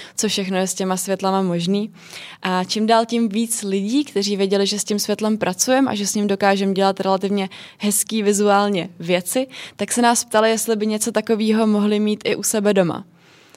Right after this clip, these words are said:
Jestli bychom jim třeba taky nepodsvítili kuchyň nebo obyvák. A my, když jsme si s Matějem představili, že bychom měli, eh, ke každému domu chodit a lepit mu tam led pásky a napojovat to na ten systém a ještě mu k tomu dělat aplikaci a ovládání,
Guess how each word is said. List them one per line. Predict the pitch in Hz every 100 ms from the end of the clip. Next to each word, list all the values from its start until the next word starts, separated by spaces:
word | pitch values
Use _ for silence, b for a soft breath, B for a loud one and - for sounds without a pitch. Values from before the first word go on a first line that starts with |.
| b b b b b b b b b b b b
Jestli | 202 202 226
bychom | 226 233
jim | 220
třeba | 240 233
taky | 233 254
nepodsvítili | 226 202 196 196 180 190 185
kuchyň | 190 202 185
nebo | 180 175
obyvák. | - 170 175 156 - - - b b b b b -
A | 185 185
my, | 190
když | 185 190
jsme | 214
si | 196 208
s | 208
Matějem | 196 196 202 202
představili, | 196 226 - 202 175 175 185
že | 202
bychom | 190 190 190
měli, | 190 190 190 190 190 185
eh, | 180 180
ke | 208
každému | 202 202 190 202 202
domu | 202 196 196
chodit | 190 214 185 185 -
a | 190
lepit | 190 190 196
mu | 202
tam | 196 196
led | 190 185
pásky | - 233 240 - 185
a | 170
napojovat | 190 190 202 196 196 196
to | 202
na | 196
ten | 202 202
systém | - 220 - 196 185 190
a | -
ještě | 180 - 196
mu | 196
k |
tomu | 196 196
dělat | 190 190 -
aplikaci | 190 233 233 214 214 202
a | 170
ovládání, | 190 208 233 220 185 170 165 180